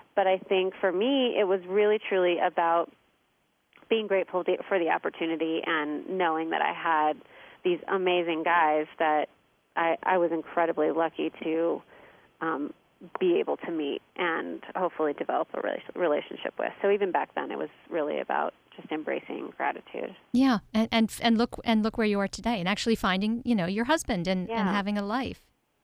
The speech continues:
Speaker 2: Yeah. Do you have any aspirations to do anything back in television?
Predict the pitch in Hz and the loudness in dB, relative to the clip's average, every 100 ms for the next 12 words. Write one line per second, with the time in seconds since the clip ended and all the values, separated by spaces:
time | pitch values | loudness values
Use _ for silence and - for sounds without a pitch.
0 | _ _ _ _ _ - 220 214 - - | _ _ _ _ _ 0 0 0 -6 -14
1 | - - 294 254 302 302 302 302 294 - | -10 2 4 6 6 4 4 4 2 2
2 | 269 269 - 285 - 247 254 254 254 254 | 2 2 2 0 0 0 2 2 4 4
3 | 240 233 262 - 254 - 254 269 320 - | 4 2 0 2 2 4 0 0 -4 -6
4 | 370 | -10